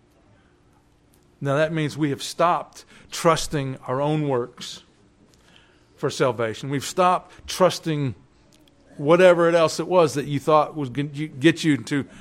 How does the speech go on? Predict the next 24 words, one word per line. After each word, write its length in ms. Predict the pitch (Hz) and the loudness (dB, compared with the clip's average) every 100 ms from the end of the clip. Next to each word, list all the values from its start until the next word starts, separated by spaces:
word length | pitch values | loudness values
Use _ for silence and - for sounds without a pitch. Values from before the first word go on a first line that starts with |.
| - - | -20 -18
the, 300 | 123 135 123 - _ _ _ | -4 -2 -2 -8 _ _ _
the 80 | 135 | -6
desired 460 | 131 120 156 156 135 | -2 4 8 8 6
afterlife 680 | 151 156 - 127 120 120 | 2 0 -2 -2 -2 -4
that 180 | - 113 | -8 -6
you 80 | 135 | -2
wanted. 400 | 127 147 123 123 - _ _ _ _ _ _ _ _ - | 2 4 2 -4 -8 _ _ _ _ _ _ _ _ -2
We 120 | 143 | 0
stopped 340 | - 190 170 | 6 6 6
trusting 360 | 202 208 - 151 | 4 4 4 0
in 80 | 135 | 2
all 160 | 127 | 4
that 160 | 123 117 | 2 0
nonsense, 520 | 123 117 - 123 - | -2 -4 -6 -12 -10
and 80 | 135 | -10
we 60 | 127 | -10
trust 440 | - 180 156 - | -4 -2 -2 -2
only 320 | 151 165 151 | -2 0 0
in 120 | 131 | -2
Christ 400 | 113 156 143 - | -2 -2 -2 -4
Jesus. 580 | - 170 139 - - - _ _ _ _ _ _ _ _ _ _ _ _ _ _ _ _ _ _ _ _ - | -8 -8 -8 -14 -20 -20 _ _ _ _ _ _ _ _ _ _ _ _ _ _ _ _ _ _ _ _ -8
That's 240 | 123 170 | 0 2
a 60 | 185 | 2
blessing. 500 | 139 190 202 - - | 2 0 0 -10 -16